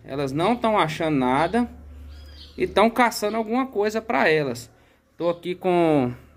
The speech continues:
os alimentadores ali, algumas que eu vou fazer alimentação de alvado. Preparei ali, tem um material que eu preparei, uma cera também. Nosso enxame da Proeza tá aqui recebendo também um litro de xarope, a segunda alimentação dele.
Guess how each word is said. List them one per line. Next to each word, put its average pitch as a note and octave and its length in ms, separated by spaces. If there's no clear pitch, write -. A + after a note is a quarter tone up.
os C3 160
alimentadores D#3+ 840
ali, E3 440
algumas C#3+ 380
que - 80
eu D3 40
vou C#3+ 100
fazer C#3+ 200
alimentação C3+ 560
de D3+ 80
alvado. E3 480
Preparei D#3 520
ali, C#3+ 140
tem D3+ 120
um - 20
material D3 380
que - 60
eu C3+ 40
preparei, C#3 400
uma C#3 220
cera C#3 400
também. D#3+ 540
Nosso E3+ 500
enxame E3+ 500
da D3+ 120
Proeza G3 800
tá D#3 160
aqui C#3+ 560
recebendo C#3 560
também C#3+ 500
um C3 160
litro C#3 200
de C3 60
xarope, C#3 480
a C#3+ 60
segunda C#3+ 360
alimentação C3+ 680
dele. F3 320